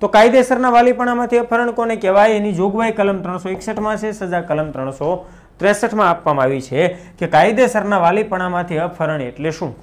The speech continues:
તો કે સોળ વર્ષથી ઓછી વયના પુરુષ, કેટલા વર્ષથી?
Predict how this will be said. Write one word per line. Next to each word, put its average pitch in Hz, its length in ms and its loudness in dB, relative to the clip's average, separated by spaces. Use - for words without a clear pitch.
તો 202 80 4
કે 233 140 4
સોળ 277 360 6
વર્ષથી 247 380 2
ઓછી 226 400 0
વયના 214 340 2
પુરુષ, 202 460 -2
કેટલા 214 220 2
વર્ષથી? 226 680 0